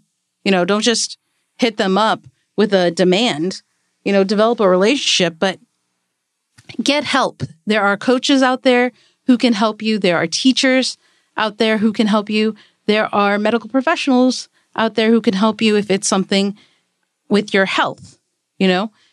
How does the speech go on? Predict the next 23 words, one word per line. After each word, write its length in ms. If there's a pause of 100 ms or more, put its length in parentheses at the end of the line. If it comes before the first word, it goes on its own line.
(120)
and 220
there 140
are 80
people 340
out 180
there 140
who 100
will 100
help 220
you 120
with 100
your 100
finances. 680
There 160
are 60
people 320
out 160
there 160
who 120
will 100
help 280
you 200 (360)
with, 400